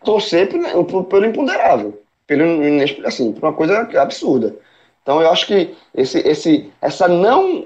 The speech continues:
utilização da terceira substituição, eu acho que pra mim foi um erro crasso de Dalpozo. Eu, eu acho, eu considero um erro crasso.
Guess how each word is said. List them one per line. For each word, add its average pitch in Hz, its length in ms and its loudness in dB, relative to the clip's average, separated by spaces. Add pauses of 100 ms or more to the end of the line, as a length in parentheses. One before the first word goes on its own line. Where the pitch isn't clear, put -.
utilização 180 680 0
da 151 100 0
terceira 180 320 -2
substituição, 185 840 -8 (960)
eu 127 140 2
acho 143 140 0
que 180 80 -2
pra 190 160 2
mim 165 100 2
foi 202 160 2
um 175 80 4
erro 170 320 0 (140)
crasso 143 340 0
de 143 60 -6
Dalpozo. 123 480 -2
Eu, 120 160 2
eu 143 160 4
acho, 117 240 2
eu - 20 -4
considero 151 320 -2
um 160 60 0
erro 156 100 2
crasso. 107 420 0